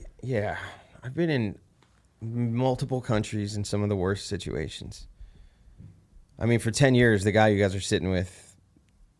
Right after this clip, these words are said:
this took a lot of work to get here. Um, I think we're all just products of our environment, to be honest, um, and what we consume. And that's why we wanna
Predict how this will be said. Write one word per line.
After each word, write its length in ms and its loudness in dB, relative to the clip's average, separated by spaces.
this 180 -6
took 160 0
a 40 4
lot 180 6
of 60 4
work 180 0
to 60 -14
get 200 -2
here. 240 -8
Um, 420 -2
I 100 -4
think 180 0
we're 140 6
all 80 6
just 200 -4
products 440 2
of 80 -2
our 120 4
environment, 600 -2
to 80 -20
be 140 -2
honest, 540 -6
um, 420 -4
and 200 0
what 160 2
we 180 -2
consume. 560 -2
And 140 -4
that's 160 -2
why 160 6
we 100 4
wanna 300 0